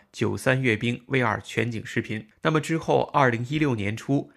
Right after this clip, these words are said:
央视网也是首次对体坛风云人物的颁奖典礼进行了全景直播，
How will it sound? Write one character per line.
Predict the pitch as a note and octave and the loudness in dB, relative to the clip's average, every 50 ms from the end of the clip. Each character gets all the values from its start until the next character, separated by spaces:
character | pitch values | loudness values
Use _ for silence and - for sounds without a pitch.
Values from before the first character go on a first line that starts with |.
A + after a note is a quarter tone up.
| _ _ _ | _ _ _
央 | - E3 F3 F#3 F#3 | -2 0 0 0 0
视 | - - D3+ | -2 -2 -2
网 | A2 G2 G#2 - - _ - | 0 0 -2 -4 -6 _ -6
也 | C3 A2+ | -4 -4
是 | G#2 C3+ | -2 -2
首 | C3+ - - - G#2 - G#2+ | -4 -4 -4 -4 -4 -4 -6
次 | - - C3 B2 | -6 -4 -2 0
对 | B2 C3 A#2+ G#2+ - - - | 2 2 2 2 0 -2 -4
体 | - - A2+ | -2 -2 -2
坛 | A#2 A2+ A#2 B2 | 0 0 -2 -2
风 | B2+ - - E3 E3 D#3+ | -2 0 0 0 2 2
云 | C#3+ B2+ | 0 -2
人 | A#2 G#2 G2+ G#2+ A#2+ | -2 -2 -2 -2 -2
物 | B2 A2 | -4 -4
的 | G2 G2 - _ - | -4 -6 -8 _ 0
颁 | D3+ D#3+ E3+ E3 | 0 0 0 -2
奖 | - - - - A2+ | -4 -6 -8 -8 -8
典 | - - A2 B2 | -4 -4 -2 0
礼 | A#2+ - - - _ _ | -2 -2 -4 -8 _ _
进 | - - A2+ | -6 -4 -4
行 | G2+ - G#2 G2+ | -4 -4 -6 -6
了 | G#2 F#2+ - _ - | -6 -6 -6 _ -12
全 | - - - - G#2+ A#2 D#3 F3 | -10 -4 0 0 0 2 0 -4
景 | - - - - | -6 -8 -10 -10
直 | - - G#2+ G2 | -10 -10 -8 -4
播， | - A2 G#2+ - - | -2 -2 -2 -4 -6